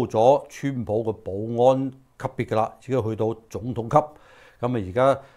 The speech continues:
咁嘅情況呢，點解會係咁樣？咁今日呢，又通過咗一個法案，咁亦都係同呢個有關嘅，會同大家講下。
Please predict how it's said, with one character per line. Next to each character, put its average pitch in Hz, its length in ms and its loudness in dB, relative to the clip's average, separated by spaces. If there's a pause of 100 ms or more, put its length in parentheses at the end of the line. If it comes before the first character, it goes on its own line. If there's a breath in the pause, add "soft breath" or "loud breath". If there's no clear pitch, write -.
(120)
咁 107 140 -2
嘅 131 60 -2
情 90 200 -10
況 110 160 -2
呢， 135 80 0
點 117 200 -8
解 117 140 4
會 123 120 2
係 104 80 0
咁 107 100 -2
樣？ 123 200 -2
咁 123 200 -6 (100)
今 139 140 2
日 120 120 0
呢， 131 140 2
又 110 240 2
通 131 260 -4
過 104 200 -4
咗 107 200 -4
一 123 40 -2
個 131 120 2
法 110 140 0
案， 101 320 -6
咁 117 140 -8
亦 107 140 -10
都 - 180 0
係 110 40 2
同 85 120 -10
呢 85 60 -14
個 107 80 -10
有 104 180 -4
關 107 260 -2
嘅， 98 180 -10
會 101 80 -14
同 85 140 -16
大 90 100 -14
家 110 120 -10
講 101 240 -10
下。 107 120 -4